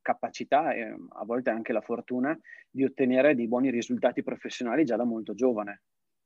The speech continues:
Cioè, nonostante quello, nonostante un, un, un grosso appagamento dovuto da, diciamo, dalle mie, dalle mie cose, comunque non riuscivo a levarmi quella roba lì, per farti capire,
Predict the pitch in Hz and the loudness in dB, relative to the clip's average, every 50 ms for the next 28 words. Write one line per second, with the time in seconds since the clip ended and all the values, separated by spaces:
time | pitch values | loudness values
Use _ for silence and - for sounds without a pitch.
0 | _ _ - - 117 113 113 127 131 127 123 - - 165 175 - 147 - - 147 | _ _ -2 0 0 2 2 2 2 2 2 4 4 4 6 4 2 2 6 6
1 | 147 139 123 117 113 110 113 110 - - 127 127 135 165 156 127 123 - - 123 | 8 8 8 6 4 2 0 -4 -2 0 0 0 4 4 4 4 4 0 -4 -4
2 | 117 113 110 110 101 104 117 117 113 113 110 107 151 185 202 - - 135 - - | -4 -4 -4 -4 -4 -4 -4 -4 -4 -4 0 2 4 4 4 4 2 2 4 4
3 | 127 117 117 110 120 120 120 117 110 101 117 107 101 101 101 104 104 - 117 107 | 4 4 4 4 2 2 0 -2 -2 0 2 2 2 2 0 -4 -8 -8 -8 -4
4 | 101 123 131 120 113 127 110 113 110 107 104 104 104 104 101 101 85 71 107 104 | 0 2 2 2 2 0 0 2 0 0 0 0 -2 -4 -4 -6 -6 -6 -6 -6
5 | 98 90 87 85 85 - 120 - - 123 123 120 113 110 107 107 110 110 117 113 | -8 -8 -10 -12 -14 -16 -14 -10 -6 -4 -2 0 0 0 0 -2 -4 -10 -10 -10
6 | 113 110 110 107 107 104 104 104 101 107 110 107 110 113 110 - - 127 110 104 | -8 -6 -6 -6 -6 -8 -10 -10 -6 -6 -6 -4 -4 -6 -4 0 4 4 4 4
7 | 101 101 107 113 139 - _ _ _ _ _ _ _ - - 127 147 196 190 - | 4 0 -2 -4 -4 -6 _ _ _ _ _ _ _ -6 0 2 2 2 2 2
8 | 147 120 104 107 - 131 107 107 107 101 107 107 113 104 104 104 107 107 98 98 | 2 2 2 2 0 0 2 2 2 2 0 0 2 2 4 4 2 0 -2 -4
9 | - _ - 104 - 127 117 135 120 104 - 120 117 - | -6 _ -6 -2 0 0 0 2 0 2 2 0 0 0